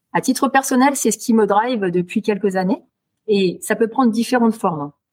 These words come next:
Ça peut être, euh, avoir un meilleur équilibre de vie pro-perso.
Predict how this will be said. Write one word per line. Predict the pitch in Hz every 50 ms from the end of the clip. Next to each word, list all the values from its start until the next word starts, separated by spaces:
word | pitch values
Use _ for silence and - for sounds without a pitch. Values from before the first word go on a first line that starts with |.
| _ _
Ça | - - 214 196
peut | 202 - 220
être, | 220 220 220 - - 165 165 - _ _ _ _ _ _ -
euh, | 180 180 -
avoir | 185 180 180 180 208 202 190
un | 185
meilleur | 185 190 190 196 202 208 208
équilibre | 190 180 - - 208 202 196 180 180 180 175
de | 170 170 165
vie | 165 156 165 180 185
pro-perso. | 180 - - 202 196 202 202 196 - - 320 403